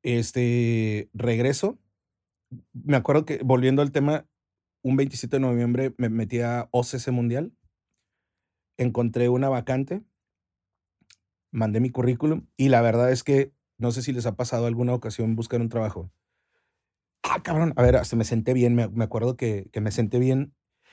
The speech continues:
Y donde vienen todas las necesidades del puesto, las características de la persona y la, la experiencia que debe de tona-, de tener para poder desarrollarse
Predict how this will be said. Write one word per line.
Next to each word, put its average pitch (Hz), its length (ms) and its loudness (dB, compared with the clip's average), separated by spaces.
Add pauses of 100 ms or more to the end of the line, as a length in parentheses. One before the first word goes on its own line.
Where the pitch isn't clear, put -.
(640)
Y 160 80 4
donde 147 280 6
vienen 156 460 2 (140)
todas 160 240 2
las 170 180 0
necesidades 135 560 0
del 139 180 0
puesto, 156 540 -2 (160)
las 127 220 0
características 123 760 -2
de 135 80 2
la 120 160 0
persona 127 540 0 (800)
y 156 440 0 (120)
la, 127 560 2
la 131 100 6
experiencia 127 540 0
que 147 100 2
debe 127 240 4
de 143 100 2
tona-, 123 360 0
de 123 120 0
tener 117 320 -2
para 139 220 -2
poder 113 380 0
desarrollarse 123 920 -2